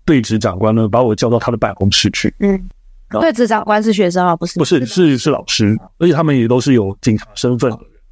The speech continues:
Speaker 1: 他就是递给我一个面包，
Speaker 2: 嗯。
Speaker 1: 然后一边问我说：“茂凯，你是不是家境不太好？”
Speaker 2: <laughs> 你一直搜刮食物。
Speaker 1: 我伸手拿了那个面包的时候，我心里想：“诶，为什么会这样问？”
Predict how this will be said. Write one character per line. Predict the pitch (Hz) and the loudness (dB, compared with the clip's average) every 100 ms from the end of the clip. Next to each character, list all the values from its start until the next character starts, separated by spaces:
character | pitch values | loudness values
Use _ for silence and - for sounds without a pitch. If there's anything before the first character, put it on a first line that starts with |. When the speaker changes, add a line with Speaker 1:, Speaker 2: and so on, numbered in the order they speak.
| - _ | -20 _
Speaker 1:
他 | - | -4
就 | 190 185 | 0 0
是 | - - - _ - | -2 -14 -20 _ 0
递 | 214 | 0
给 | 131 131 | 4 2
我 | 107 | 2
一 | 110 | 0
个 | 107 | 2
面 | 127 104 | 2 0
包， | 101 85 - - - - | -2 -8 -10 -18 -8 0
Speaker 2:
嗯。 | 202 | 2
Speaker 1:
然 | 120 | 2
后 | |
一 | 147 | 2
边 | 143 147 | 2 2
问 | 147 131 | 2 2
我 | 101 | 0
说 | - 107 107 - _ - - - | 0 0 0 -4 _ -20 -20 -4
：“茂 | 185 | -2
凯， | 165 98 | 0 -2
你 | 92 101 | -2 0
是 | 151 | 0
不 | 139 | 0
是 | 131 117 | 0 0
家 | 120 117 | 0 0
境 | 120 - | 0 0
不 | - | -2
太 | - 110 | -2 -2
好？” | - - - - - 269 - 247 - - | -2 0 -2 -4 -2 -4 -2 -6 -4 -4
Speaker 2:
<laughs> | 226 - 214 - _ | -6 -6 -8 -8 _
你 | - 311 349 | -2 2 2
一 | |
直 | 320 302 | 0 -2
搜 | 311 311 | 0 2
刮 | 277 302 294 | 4 2 0
食 | - 233 233 | -2 0 2
物。 | 254 | 4
Speaker 1:
我 | 185 | 2
伸 | 147 233 254 | 2 2 2
手 | 208 | 2
拿 | 131 120 127 | 0 0 0
了 | |
那 | 147 | 2
个 | 147 | 0
面 | 156 143 | 0 0
包 | 139 | 2
的 | 143 | 0
时 | 117 | 2
候， | 160 | 0
我 | 117 | 0
心 | - | 2
里 | 160 156 | 2 2
想 | - | 0
：“诶， | 180 233 | 0 2
为 | 254 | 0
什 | 151 | 0
么 | |
会 | 127 | -2
这 | 147 | 0
样 | 127 | 0
问？” | 127 120 | 0 -2